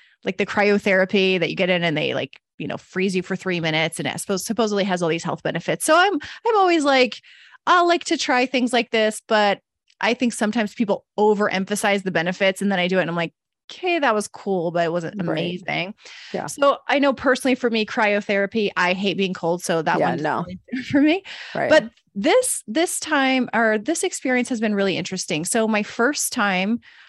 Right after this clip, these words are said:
Speaker 1: I was a little nervous because I thought I was gonna be, like, basically floating in a coffin, but I was in a really big room. It was, um, I think they had music in this room. I can't remember actually.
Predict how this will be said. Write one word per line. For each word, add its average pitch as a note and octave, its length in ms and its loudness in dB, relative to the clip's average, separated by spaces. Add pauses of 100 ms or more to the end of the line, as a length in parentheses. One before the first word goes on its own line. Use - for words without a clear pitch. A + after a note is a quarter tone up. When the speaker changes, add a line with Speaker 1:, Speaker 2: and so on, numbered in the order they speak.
(120)
Speaker 1:
I G#3 120 2
was G#3 160 2
a G#3 40 2
little G#3 260 4
nervous G3 560 2
because F#3 360 -2
I F3 80 0
thought E3 200 -2
I E3 40 2
was F3 100 -4
gonna F3 160 -4
be, D#3+ 140 -4
like, D#3 220 -4
basically - 360 -6
floating D#3+ 320 -4
in D#3+ 100 -4
a F3 40 -6
coffin, - 400 -4
but F3 120 -2
I E3 60 0
was F3+ 120 -4
in F3+ 80 -2
a E3 60 -4
really F#3+ 240 2
big A#3 220 0
room. F#3 420 0 (540)
It A#3 280 2
was, G#3+ 560 2
um, G3 540 0 (240)
I A3+ 80 -2
think D#4+ 160 0
they G4+ 100 2
had G4 200 0
music A3+ 400 2
in G#3 100 2
this G3 220 -2
room. F#3 160 0
I G3 40 -2
can't - 220 -4
remember E3+ 380 0
actually. F3+ 580 -4